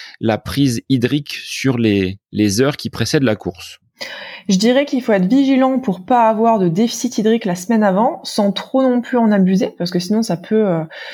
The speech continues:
Speaker 2: ça peut créer des déséquilibres, euh, au niveau intra et extracellulaire, mais ça va quand même être important de s'hydrater assez pour favoriser tout simplement le stockage du glycogène.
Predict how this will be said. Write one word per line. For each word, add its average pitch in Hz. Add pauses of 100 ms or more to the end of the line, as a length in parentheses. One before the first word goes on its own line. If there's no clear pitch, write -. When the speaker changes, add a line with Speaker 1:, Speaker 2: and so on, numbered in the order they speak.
(140)
Speaker 2:
ça -
peut 180
créer 220
des 190
déséquilibres, 180
euh, 165
au 175
niveau 175
intra 180
et -
extracellulaire, 180
mais 196
ça 196
va 180
quand 247
même 240
être 220
important 202
de 185
s'hydrater 190
assez 180 (300)
pour 208
favoriser 214
tout -
simplement 202
le 208
stockage 202
du 180
glycogène. 180